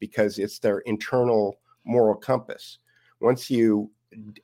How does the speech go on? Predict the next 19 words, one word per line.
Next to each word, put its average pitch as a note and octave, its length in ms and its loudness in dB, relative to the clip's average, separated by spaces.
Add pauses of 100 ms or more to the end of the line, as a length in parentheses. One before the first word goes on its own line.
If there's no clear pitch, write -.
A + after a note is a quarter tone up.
(120)
disconnect A#2 640 2
people G#2+ 240 -4
from G2+ 220 -2
their G2 120 0
moral G2+ 320 0
compass, G#2+ 500 -2
then G#2 340 2
it's G#2+ 180 -6
very G#2 320 4
easy G#2 220 -4
to F#2 80 -6
use F#2+ 220 -6
freedom F#2+ 400 -2
in F2 120 0
order F2+ 260 -2
to F#2+ 100 -8
kind F2 240 -4
of - 80 -12 (140)
cause F2+ 380 -2